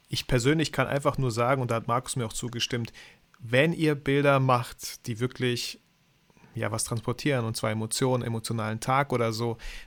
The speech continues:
dann ist es schon wichtig, welchen Rahmen ihr diesen Bildern gebt, so. Und, ähm, der Rahmen sollte halt irgendwie auch zu den Bildern passen, zu der, zu der Hochwertigkeit der Bilder. So ein Dropbox-Link oder ein Retransfer-Link,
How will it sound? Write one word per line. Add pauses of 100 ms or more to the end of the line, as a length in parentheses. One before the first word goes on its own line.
(120)
dann
ist
es
schon
wichtig,
welchen
Rahmen
ihr
diesen
Bildern
gebt,
so. (420)
Und,
ähm, (600)
der
Rahmen
sollte
halt
irgendwie
auch
zu
den
Bildern
passen,
zu
der,
zu
der
Hochwertigkeit
der
Bilder. (260)
So
ein
Dropbox-Link
oder
ein
Retransfer-Link,